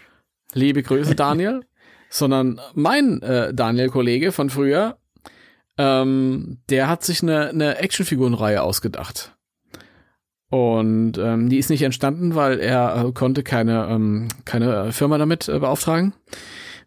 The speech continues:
Speaker 1: Denn er war, äh, sieben. <clears throat> Aber der hat sich so Namen ausgedacht, das waren dann auch alles Superhelden, die hießen dann Strongman
Speaker 2: Mhm.
Speaker 1: und so und, äh, Evil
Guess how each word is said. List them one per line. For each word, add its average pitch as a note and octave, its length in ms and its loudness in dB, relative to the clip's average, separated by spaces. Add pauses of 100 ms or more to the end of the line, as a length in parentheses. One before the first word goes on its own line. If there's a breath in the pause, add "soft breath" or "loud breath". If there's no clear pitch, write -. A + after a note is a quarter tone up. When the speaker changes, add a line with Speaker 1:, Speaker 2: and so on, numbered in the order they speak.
(140)
Speaker 1:
Denn C3+ 180 2
er A#2+ 180 2
war, A#2 360 2
äh, A2 220 2
sieben. D3+ 340 2 (1400 loud breath)
<clears throat> E3+ 80 0 (640 loud breath)
Aber B2+ 260 2
der A#2+ 160 0
hat D3 120 -2
sich E3+ 120 0
so E3 120 2
Namen D3+ 300 2
ausgedacht, C#3 520 -2
das B2 100 -2
waren C3 140 2
dann B2+ 100 0
auch C#3+ 140 -2
alles C#3+ 180 -2
Superhelden, D#3+ 400 0
die D3+ 60 -2
hießen D3+ 280 -2
dann C3+ 200 0
Strongman D3 920 0
Speaker 2:
Mhm. A#2 300 -8 (580 soft breath)
Speaker 1:
und C3+ 180 -2
so C3+ 520 2
und, A#2 500 0
äh, G#2 640 -4 (100)
Evil C#3 960 2